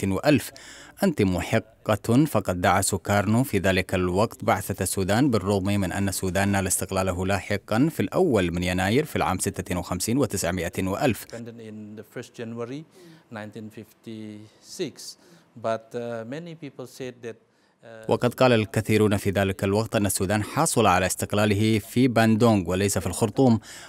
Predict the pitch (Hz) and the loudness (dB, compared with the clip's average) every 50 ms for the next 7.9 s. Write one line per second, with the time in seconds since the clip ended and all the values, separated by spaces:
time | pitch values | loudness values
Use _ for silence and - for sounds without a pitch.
0 | - - - 95 80 80 78 92 98 98 107 101 - 117 117 110 107 90 101 104 | -16 -10 -8 -6 -6 -2 0 0 2 2 0 0 2 2 2 2 2 0 0 0
1 | 101 98 95 92 90 92 95 101 139 156 170 147 - 113 101 - 98 - - 104 | 0 0 0 -2 -4 -4 0 0 0 0 0 -2 -4 -6 -4 -2 -4 -2 0 2
2 | 98 101 101 107 107 - 107 104 90 - - - 113 104 107 101 98 - - 92 | 2 2 2 2 0 0 -2 -4 -4 -4 -2 -2 0 2 0 0 0 -2 -2 -4
3 | 90 90 85 85 90 _ - 107 110 123 156 170 127 98 92 80 87 95 95 90 | -2 -4 -4 -6 -6 _ 0 0 2 2 2 0 0 0 0 0 0 0 0 -2
4 | 95 90 92 92 - - 117 113 110 104 104 101 98 92 92 101 113 143 170 160 | -2 -2 -2 -4 -4 -4 -4 -4 -2 0 0 0 2 2 2 2 4 4 2 0
5 | - _ - - 139 - - 110 95 87 104 107 - _ - - - - 127 120 | -4 _ -4 -4 -2 -2 -2 -2 0 0 -2 -2 -2 _ -8 -8 -2 -2 0 2
6 | 110 101 95 101 - - 104 101 - - 101 95 104 101 98 90 95 98 95 92 | 2 2 0 -2 -2 -2 -4 -4 -2 -2 -2 0 0 0 0 0 0 -2 -2 -4
7 | - 92 90 90 92 90 92 92 92 107 107 - - 110 107 101 92 | -4 -6 -4 -2 -2 -2 -2 -2 -2 -2 -4 -2 0 0 0 0 0